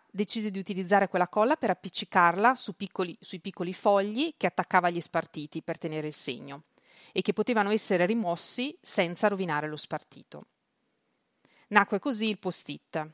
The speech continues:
che ancora oggi utilizziamo dopo quaranta anni dall'errore di quella colla.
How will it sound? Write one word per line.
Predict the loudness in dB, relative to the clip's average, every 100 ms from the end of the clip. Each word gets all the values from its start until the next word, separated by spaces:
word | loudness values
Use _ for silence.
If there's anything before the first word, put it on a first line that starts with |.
| _ _
che | 2 2 2
ancora | -4 -4 0 2
oggi | 0 -2 -8 -8
utilizziamo | -6 -6 -4 0 0 0 -8 -6
dopo | -6 -6
quaranta | -4 -2 -2 0 0
anni | 0 -4 -6 -8 _
dall'errore | 4 6 4 4 2 4 4 2 _
di | -10 -4
quella | -2 -2
colla. | -2 -6 -4 -8